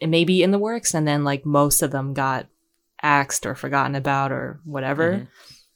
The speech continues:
Speaker 1: But they are going to be developing. There, there's another one that seems to have been, it's back in the, back in play, you know. Um, it's gonna tell the story of, uh, Aegon the Conqueror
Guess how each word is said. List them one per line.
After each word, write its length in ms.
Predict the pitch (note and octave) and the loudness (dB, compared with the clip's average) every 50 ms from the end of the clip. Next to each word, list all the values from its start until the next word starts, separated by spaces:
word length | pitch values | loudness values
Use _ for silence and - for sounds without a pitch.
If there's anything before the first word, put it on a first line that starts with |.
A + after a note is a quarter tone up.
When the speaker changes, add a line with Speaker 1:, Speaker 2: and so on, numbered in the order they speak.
| _ _ _ _ | _ _ _ _
Speaker 1:
But 400 | F3+ G#3+ A3 G3 F3+ - - _ _ _ _ _ _ _ _ _ _ _ _ G3 _ _ _ _ - | 2 4 4 4 4 2 -2 _ _ _ _ _ _ _ _ _ _ _ _ -20 _ _ _ _ -10
they 120 | - D#3+ | -4 0
are 140 | D#3+ E3+ F#3 | 2 2 4
going 200 | F#3 F#3+ G3+ G3+ | 4 4 4 4
to 60 | G3+ | 4
be 100 | G3 G#3 | 2 2
developing. 640 | F#3+ F#3+ E3+ E3+ E3+ E3 D#3+ E3 D#3+ E3 E3 E3 - - - _ _ _ _ - | 2 2 2 2 2 2 2 0 -2 -2 -4 -8 -12 -18 -20 _ _ _ _ -2
There, 180 | E3 E3+ F3 F3 | 2 4 4 4
there's 240 | E3 F3+ F3+ F3 | 6 4 4 4
another 220 | F#3 F#3 F#3+ F#3+ F#3 | 4 2 4 4 4
one 240 | F3+ F3+ F3+ F3 E3 | 4 4 2 2 0
that 360 | D#3 D3+ - - E3+ D#3+ D#3+ | 0 -2 -2 -4 -8 -8 -6
seems 340 | - - E3 E3 D#3+ D#3 - | -4 -2 -2 -2 -2 -4 -6
to 80 | - D#3+ | -8 -8
have 200 | D#3+ D3+ D3 - | -8 -8 -6 -4
been, 360 | D#3+ D#3 D#3 D#3+ D#3 D#3 - - | -2 -2 0 0 -2 -4 -4 -4
it's 200 | D#3 D3+ - - | -4 -4 -4 -2
back 280 | - E3 E3 F3 - | 2 2 2 4 4
in 140 | F#3+ F3 E3+ | 2 2 2
the, 180 | E3+ E3 - - - _ - | 0 -2 -6 -14 -16 _ -4
back 200 | - F3 F#3 F#3+ | -2 -2 0 0
in 80 | F#3+ E3+ | 0 -2
play, 520 | - - D#3+ C#3+ C3+ C#3 C3+ C#3 D3 _ _ | -2 -4 -4 -4 -4 -6 -8 -10 -12 _ _
you 120 | F3 D3 | -18 -14
know. 220 | C#3+ D3 D3 D3 - _ - - - - - - - _ - | -12 -10 -12 -12 -14 _ -20 -20 -20 -20 -20 -20 -20 _ -6
Um, 400 | - D3+ D3 D3 C#3+ C#3+ C#3 C#3 _ _ _ _ _ _ _ _ _ _ - _ - | -2 0 0 0 -2 -4 -6 -8 _ _ _ _ _ _ _ _ _ _ -20 _ -8
it's 80 | F#3+ - | -2 0
gonna 160 | G3 F3+ F3 | 2 2 4
tell 140 | F#3+ F#3 F3 | 4 4 4
the 80 | F3+ | 4
story 520 | - - - E3+ E3+ E3+ E3 D#3+ D#3+ - - | 2 2 2 2 2 2 2 0 -2 -2 -2
of, 320 | D#3+ D#3 D#3 D3+ D3 D#3 - - _ _ _ _ _ _ _ _ _ - - - | -2 -2 -2 -4 -6 -8 -16 -20 _ _ _ _ _ _ _ _ _ -20 -12 -2
uh, 220 | F3 E3 D#3+ D3+ | 0 0 0 2
Aegon 280 | - E3+ F3 E3+ F3 D#3+ | 2 0 2 2 2 0
the 60 | D#3+ | 0
Conqueror 560 | D#3 - E3 D#3+ D#3 - F#3+ F#3+ G#3 A3+ A#3 | -2 -4 -4 -4 -4 -4 -4 -4 -4 -6 -8